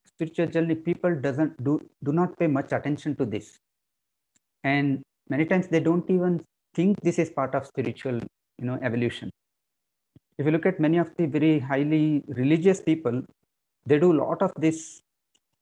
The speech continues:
firing the engine aspects, you know, the puja, rituals, prayers, uh, you know, all the yogasanas or pranayama, meditation, all those kind of things, which are essentially about the firing the engines,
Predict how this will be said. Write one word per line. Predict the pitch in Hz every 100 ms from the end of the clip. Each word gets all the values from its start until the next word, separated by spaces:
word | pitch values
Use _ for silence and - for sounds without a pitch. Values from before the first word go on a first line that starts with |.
| _ _
firing | 143 151 170 165
the | 156
engine | 147 135 151
aspects, | 135 - 113 -
you | 139
know, | 139 143 - _ _ -
the |
puja, | 123 - 139 131 135 127 127 123 - _ _ _ -
rituals, | 127 131 147 135 123 120 - - _ _ _ _ -
prayers, | 135 139 135 127 123 123 - - _ _ _ _ _ _ _
uh, | 113 113 113 - _ _ _
you | 143
know, | 143 143
all | - 139
the | 131 135 127
yogasanas | 135 147 147 - 131 123 120 113 113
or | 113 -
pranayama, | 127 135 131 127 123
meditation, | 120 123 127 135 123 - 120 -
all | 156 175
those | 170 165
kind | - 135
of | 113
things, | - 120
which | 127 147
are | 139 -
essentially | 139 - 143 - 143
about | 135 143 -
the | -
firing | 180 135 135 143
the | 131 131
engines, | 127 110 -